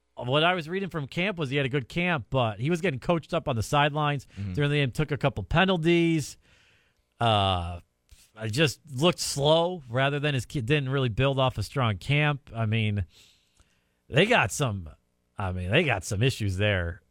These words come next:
Speaker 1: uh, at the secondary.
Speaker 2: Yeah, I always take what, um, take what you see in the first two preseason games with a grain of salt. Uh, one of our coworkers here, C B, he, uh, came in and was like, "All right, you know,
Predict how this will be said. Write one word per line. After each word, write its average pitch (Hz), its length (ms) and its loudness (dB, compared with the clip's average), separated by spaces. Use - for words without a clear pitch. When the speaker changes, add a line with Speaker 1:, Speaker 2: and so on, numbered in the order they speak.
Speaker 1:
uh, 80 540 -4
at 104 200 0
the 104 80 0
secondary. 80 640 -2
Speaker 2:
Yeah, 170 540 2
I 214 60 -2
always 240 220 -2
take 196 400 -4
what, 156 640 -4
um, 117 560 -2
take 175 340 -4
what 156 340 -4
you 151 80 -6
see 160 160 -2
in 156 80 -2
the 110 60 -6
first 151 520 0
two 160 220 0
preseason 160 420 -2
games 151 180 0
with 123 100 -2
a - 20 -2
grain 117 220 0
of 101 60 -4
salt. 87 320 -2
Uh, 92 460 2
one 113 240 0
of 127 80 0
our 123 120 2
coworkers 127 460 0
here, 131 420 2
C 123 240 0
B, 120 320 6
he, 127 280 2
uh, 110 180 4
came 127 240 2
in 123 60 4
and 123 80 4
was 113 140 0
like, 104 280 2
"All 156 140 2
right, 151 340 0
you 143 120 -8
know, 131 280 0